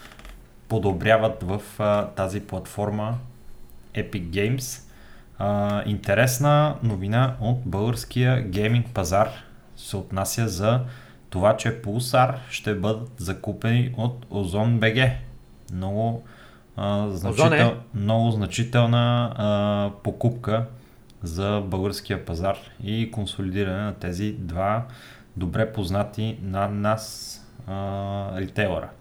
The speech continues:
Speaker 1: След това ще си говорим за No Man's Sky Beyond и по какъв начин играта продължава да се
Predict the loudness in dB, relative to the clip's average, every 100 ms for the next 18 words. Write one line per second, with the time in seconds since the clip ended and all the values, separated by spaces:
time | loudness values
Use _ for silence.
0 | -20 -20 -20 -20 -20 -20 -12 0 2 4
1 | 2 2 0 0 2 2 0 -2 0 0
2 | 2 0 -2 -4 0 0 0 -2 0 0
3 | 0 -2 -4 -2 0 -2 -4 -10 -6 -6
4 | -4 -6 -4 -4 0 -2 -2 -8 -4 -4
5 | -2 0 0 0 -4